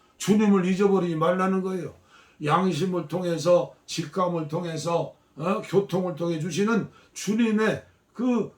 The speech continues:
어, 음성, 현존을 깨닫고 계속해서, 어, 이십사 시간 기도하지 않으면 그런 상태까지 우리가 올라가야지요. 그래서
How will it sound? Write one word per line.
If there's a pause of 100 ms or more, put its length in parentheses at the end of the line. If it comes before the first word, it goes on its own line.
(100)
어,
음성, (420)
현존을
깨닫고 (260)
계속해서, (280)
어,
이십사
시간 (380)
기도하지
않으면 (320)
그런
상태까지
우리가 (180)
올라가야지요.
그래서